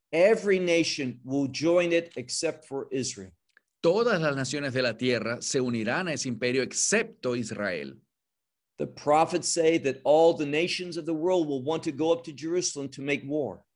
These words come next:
Speaker 2: La, el profeta dice que las naciones del mundo subirán a Israel para hacer guerra.
Speaker 1: This is this evil empire of the Antichrist that John calls by the term Babylon.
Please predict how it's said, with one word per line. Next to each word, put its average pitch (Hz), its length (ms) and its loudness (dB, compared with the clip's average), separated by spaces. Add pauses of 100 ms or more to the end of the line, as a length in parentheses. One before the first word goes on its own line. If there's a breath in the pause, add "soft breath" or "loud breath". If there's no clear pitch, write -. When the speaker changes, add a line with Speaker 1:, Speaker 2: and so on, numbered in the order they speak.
(300)
Speaker 2:
La, 113 360 0
el 127 120 -2
profeta 135 380 -2
dice 160 280 -4
que 135 140 -2
las 120 220 -4
naciones 147 480 -4
del 190 140 -2
mundo 147 300 -6
subirán 139 520 -4
a 196 60 -2
Israel 120 440 -4
para 120 180 -2
hacer 107 200 -6
guerra. 107 400 -4 (920)
Speaker 1:
This 160 240 0
is 147 140 -2
this 151 420 -4
evil 165 520 4
empire 156 400 2
of 135 80 0
the 143 240 -4
Antichrist 143 720 -2 (360)
that 127 260 -6
John 151 380 4
calls 127 600 0 (140)
by 120 180 0
the 117 100 -6
term 120 380 -6
Babylon. 98 560 -4